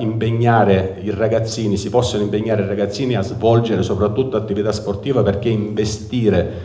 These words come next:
nello sport e investire anche in, eh, salute. Credo che la parte finale,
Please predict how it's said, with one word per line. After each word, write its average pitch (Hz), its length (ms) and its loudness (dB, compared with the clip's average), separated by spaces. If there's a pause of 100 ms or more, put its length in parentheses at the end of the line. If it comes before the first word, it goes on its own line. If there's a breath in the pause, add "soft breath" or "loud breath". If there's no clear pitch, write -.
(320 loud breath)
nello 104 340 2
sport 117 760 0 (420 loud breath)
e 117 160 0
investire 110 760 0
anche 95 720 0
in, 95 320 -2
eh, 92 280 0
salute. 82 640 0 (1200 loud breath)
Credo 160 320 6
che 127 540 4
la 117 160 2
parte 147 340 4
finale, 101 720 4